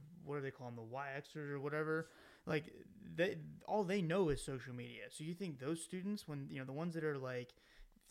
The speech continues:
fourteen, thirteen years old right now, you think in ten years when they're applying to pharmacy school or they're in the middle of pharmacy school or medical school, you think they're not gonna have social media? Like, like, it's not going back. We're not gonna go back to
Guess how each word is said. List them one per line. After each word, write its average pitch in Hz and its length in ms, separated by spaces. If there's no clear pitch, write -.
fourteen, 175 600
thirteen 170 300
years 160 140
old 156 160
right 175 120
now, 180 300
you 175 80
think 208 140
in 160 100
ten 175 240
years 160 260
when 143 120
they're 139 140
applying 147 400
to 131 60
pharmacy 147 340
school 160 440
or 135 140
they're 135 140
in 139 80
the 135 40
middle 139 280
of 135 100
pharmacy 139 300
school 147 200
or 131 40
medical 131 300
school, 151 280
you 160 80
think 202 220
they're 165 160
not 131 340
gonna 185 140
have 180 160
social 196 300
media? 214 360
Like, - 120
like, 170 140
it's - 240
not 214 160
going 180 320
back. 160 360
We're 170 100
not 196 100
gonna 196 160
go 160 220
back 160 360
to 151 440